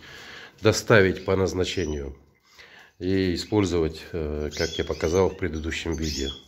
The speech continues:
Видео добавляя мешанку, он, она усваивается полностью птицей. И в сезон разведения,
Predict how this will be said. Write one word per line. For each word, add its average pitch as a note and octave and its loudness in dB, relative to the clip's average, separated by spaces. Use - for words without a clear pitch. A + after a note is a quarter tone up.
Видео E2 2
добавляя F2 2
мешанку, D#2+ -2
он, D#2+ -4
она F2 0
усваивается D#2 0
полностью A#2 2
птицей. F2+ -2
И E2+ -6
в D#2+ -10
сезон F#2+ 4
разведения, F2+ 4